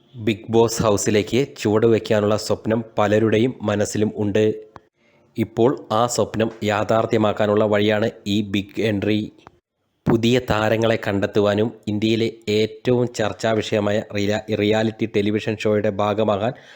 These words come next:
അവർക്കൊരു വേദി നൽകുക എന്നതുമാണ് ഈ മികച്ച അവസരത്തിലൂടെ മൈജി ഫ്യൂച്ചറും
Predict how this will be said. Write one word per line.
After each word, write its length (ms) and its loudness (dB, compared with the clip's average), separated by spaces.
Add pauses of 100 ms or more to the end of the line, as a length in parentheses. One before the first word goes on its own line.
(200)
അവർക്കൊരു 380 2
വേദി 600 0 (120)
നൽകുക 440 0
എന്നതുമാണ് 680 0 (140)
ഈ 180 0
മികച്ച 440 -2
അവസരത്തിലൂടെ 760 0 (420)
മൈജി 420 0
ഫ്യൂച്ചറും 500 -2